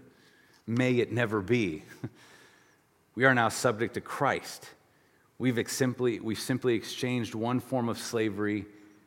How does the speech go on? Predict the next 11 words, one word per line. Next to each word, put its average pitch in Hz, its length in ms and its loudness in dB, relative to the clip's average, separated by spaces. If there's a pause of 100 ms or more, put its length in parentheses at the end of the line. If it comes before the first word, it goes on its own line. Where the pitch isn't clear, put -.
(380)
to 120 160 -2
another 113 300 2
form 98 280 -4
of 90 100 -6
slavery, 87 640 -4 (320)
but 123 160 2
in 117 240 4
that, 92 280 -2 (240)
there 107 180 4
is 95 120 0
freedom. 90 600 -4